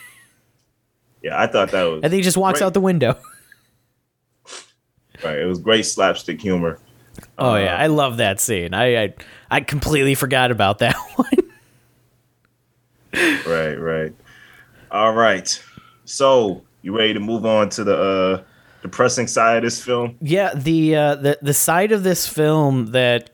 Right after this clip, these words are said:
Speaker 1: starts to make things make a little bit more sense, but still at the same time, not really. <laughs>
Speaker 2: Right, depending on how you look at it, but yeah, yeah, yeah.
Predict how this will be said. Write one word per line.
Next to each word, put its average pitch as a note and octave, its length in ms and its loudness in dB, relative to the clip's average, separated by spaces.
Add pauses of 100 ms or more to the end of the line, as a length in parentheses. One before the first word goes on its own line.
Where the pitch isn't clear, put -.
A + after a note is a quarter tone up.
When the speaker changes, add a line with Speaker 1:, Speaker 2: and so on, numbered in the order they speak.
(120)
Speaker 1:
starts - 460 0
to D3+ 100 0
make C3 260 0
things C3 380 0
make B2 260 0
a C3+ 60 0
little B2 300 2
bit D3+ 160 0
more D3+ 240 0
sense, E3+ 440 0
but - 300 -2
still C#3+ 400 2
at C3 100 -4
the C3 80 0
same C3 300 0
time, B2+ 320 2
not A#2 280 0
really. F#2+ 460 -2
<laughs> - 100 -20 (1900)
Speaker 2:
Right, D2+ 220 -16
depending C#3 320 0
on B2 80 0
how B2 80 4
you A#2+ 220 0
look G#2 200 -4
at F2+ 140 -2
it, D#2 160 -10
but E2 140 -6
yeah, F2+ 100 0
yeah, E2 200 -2
yeah. C#2 100 -10